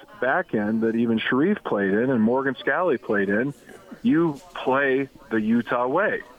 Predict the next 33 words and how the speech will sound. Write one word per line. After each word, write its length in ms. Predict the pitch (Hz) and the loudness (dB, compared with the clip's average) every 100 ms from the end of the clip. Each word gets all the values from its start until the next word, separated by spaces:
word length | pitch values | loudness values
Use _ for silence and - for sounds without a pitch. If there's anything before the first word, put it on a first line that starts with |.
| - - - - - | -20 -20 -20 -12 -4
And 140 | 123 - | -4 0
so 340 | 151 135 123 101 | 0 0 0 -2
that 320 | 135 180 - 151 | -2 -2 -4 -2
fabric 500 | 139 135 131 131 123 | -2 0 -2 -2 -2
or 100 | 117 | 0
that 260 | 135 131 - - | 2 0 -4 -12
culture 680 | - 160 - - 110 110 - - - - - | -4 -2 0 0 0 -2 -4 -20 -20 -20 -8
has 100 | 113 | -2
never 320 | 123 151 180 | 0 0 0
been 180 | 185 180 | -2 0
lost, 460 | 170 156 98 - - - - | 0 0 -2 -4 -14 -16 -4
ever. 420 | 135 127 95 82 - - - | -2 0 0 -2 -8 -20 -4
It, 160 | 110 - - - | -4 -4 -10 -4
it 160 | 139 131 | -4 0
just, 280 | 139 120 - - - | -2 -4 -10 -20 -8
when 100 | 110 110 | 0 2
you're 140 | 101 | 2
there, 480 | 104 120 131 139 135 _ - - - 120 | 0 0 0 0 -4 _ -20 -20 -20 -10
you 180 | 135 123 | -4 -2
are 120 | 110 117 | 0 0
honored 460 | 123 127 104 90 | 0 0 -2 -4
to 80 | 92 | -8
play 240 | - 92 | -4 -4
for 140 | 85 90 | -2 -2
Utah. 340 | 87 87 90 | -2 -2 -2
You 200 | 87 104 | 0 2
look 220 | 135 151 | 0 -2
at 120 | 151 - | -4 -2
this, 180 | 117 - - | -4 -4 -8
you 140 | 113 117 | -6 -2
walk 320 | 131 143 147 | -2 -2 -2
into 240 | 139 135 - - | -2 -4 -8 -4
the, 380 | 123 113 107 | 0 2 0